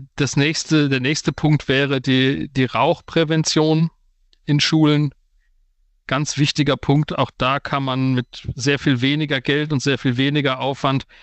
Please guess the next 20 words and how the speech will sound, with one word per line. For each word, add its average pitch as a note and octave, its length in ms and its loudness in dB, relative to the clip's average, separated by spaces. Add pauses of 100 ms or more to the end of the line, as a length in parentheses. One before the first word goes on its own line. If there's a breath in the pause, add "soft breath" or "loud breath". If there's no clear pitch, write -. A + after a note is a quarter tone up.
(260 loud breath)
viel, E3+ 260 2
viel D3+ 200 2
mehr C3+ 200 2
erreichen. B2 580 -2 (680)
Kommt - 260 0
zum C3+ 160 0
gesunden C3 420 2
Lebensstil C3 540 0
für - 160 -4
mich B2+ 220 2
in A#2+ 120 2
jedem C3 240 0
Fall B2+ 220 -2
noch B2 160 2
mit B2 220 0
dazu. D#3 360 -4 (960 soft breath)
Durch B2+ 200 -4
die B2+ 120 0
ganzen C3 360 -2
Corona-Maßnahmen, C3+ 1400 0